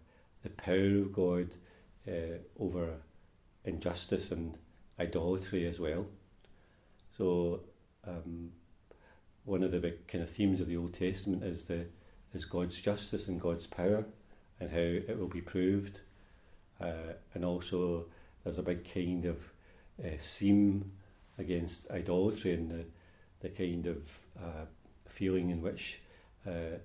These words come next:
Israel itself quite easily has gone over to the gods and the religions that it's inserted amongst. So, um, the reading itself is all about the glory of God, which is more powerful,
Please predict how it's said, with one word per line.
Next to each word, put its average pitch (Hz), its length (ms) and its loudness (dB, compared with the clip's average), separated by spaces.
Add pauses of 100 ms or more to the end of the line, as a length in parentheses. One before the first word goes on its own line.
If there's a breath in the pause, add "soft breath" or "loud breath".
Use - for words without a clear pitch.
(140)
Israel 87 360 2
itself 87 560 -2 (420 loud breath)
quite - 200 0
easily 92 400 2
has 87 140 -2
gone 85 180 -2
over 87 240 0
to 82 400 -4 (380 loud breath)
the - 80 -2
gods 90 580 0
and 82 380 -6 (260)
the 92 100 0
religions 87 720 0
that - 260 -2
it's - 200 -8
inserted 87 540 0
amongst. 87 540 -4 (880 soft breath)
So, 85 520 -2
um, 85 400 -6 (460)
the 90 80 -2
reading 98 240 6
itself 90 400 2 (640 loud breath)
is 90 120 0
all 90 160 8
about 90 260 2
the 98 80 -2
glory 90 360 2
of 85 120 -2
God, 87 320 2
which - 240 -6
is - 360 -6 (440 soft breath)
more 90 180 0
powerful, 98 720 4